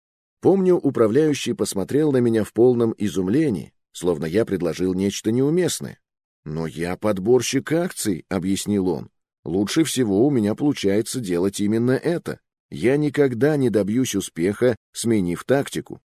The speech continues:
Для него акции, обладающие фундаментальными показателями,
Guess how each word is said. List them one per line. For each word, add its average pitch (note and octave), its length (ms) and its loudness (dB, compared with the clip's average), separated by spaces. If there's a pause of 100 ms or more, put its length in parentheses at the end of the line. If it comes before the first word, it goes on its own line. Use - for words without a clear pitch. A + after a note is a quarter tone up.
(440)
Для F2+ 220 0
него D3 360 4
акции, C3+ 460 0
обладающие A2 760 2
фундаментальными G2 880 -2
показателями, B2 840 -2